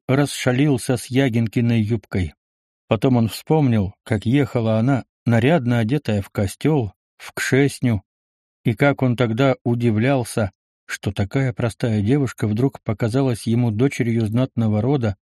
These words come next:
едущей с целой свитой услуг.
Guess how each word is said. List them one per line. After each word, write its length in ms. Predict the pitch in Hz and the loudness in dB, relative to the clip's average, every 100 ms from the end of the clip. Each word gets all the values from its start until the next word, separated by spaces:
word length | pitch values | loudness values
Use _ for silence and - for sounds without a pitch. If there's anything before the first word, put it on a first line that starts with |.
| _ | _
едущей 640 | 120 120 139 135 - 127 110 | 0 2 2 -2 -2 -4 -4
с 120 | - | -6
целой 400 | - 147 151 135 | -2 0 2 0
свитой 580 | - 113 123 143 131 127 | -2 -2 0 0 0 -2
услуг. 540 | 135 - 123 107 - | -4 -4 -2 -4 -8